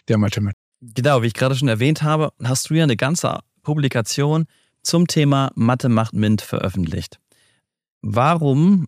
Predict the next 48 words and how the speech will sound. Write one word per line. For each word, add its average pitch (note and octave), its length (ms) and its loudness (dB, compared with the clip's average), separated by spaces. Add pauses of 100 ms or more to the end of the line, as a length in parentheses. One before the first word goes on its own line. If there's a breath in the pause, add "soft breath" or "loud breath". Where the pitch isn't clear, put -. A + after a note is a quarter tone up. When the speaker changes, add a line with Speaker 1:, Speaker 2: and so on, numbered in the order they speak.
(100)
Speaker 2:
ich F#2+ 140 -2
kann's - 180 -4
mir G#2+ 60 0
jetzt F#2+ 80 -2
schon F#2+ 100 -6
fast - 260 -4
denken C3 520 0
bei F#2 120 0
der F#2 380 -2
Geschichte, G2 460 -2
die F#2+ 100 -2
du F#2+ 80 -2
mir F#2+ 80 0
gerade F#2 220 -2
erzählt - 340 -4
hast, A#2+ 140 -4
Speaker 1:
<laughs> G#2 120 -4
Speaker 2:
äh, B2 460 0
warum D#3 240 2
ist - 140 -4
dieses E3 180 -2
Thema D#3+ 320 0
so C3+ 220 0
wichtig C3+ 340 -2
für, A#2 400 -2
äh, G#2+ 560 -2
deinen G#2 280 0
Unterricht G2+ 380 -2
oder G2 120 0
für A2 140 -4
den G2+ 100 2
Unterricht G2+ 400 -2
allgemein? F2+ 560 -4
Speaker 1:
Ich - 400 -2 (320)
beschäftige C#3+ 560 0
mich C#3 240 2
mit B2+ 360 0
Didaktik D3 500 -2
der F3 100 2
Mathematik, D3 640 0
mit C3 140 0
dem B2 120 2
Mathematikunterricht, D3+ 1600 0
mit A#2+ 240 -4
Lehren C#3 540 2
und C3 320 -2
Lernen C#3+ 720 2
im, F3+ 320 4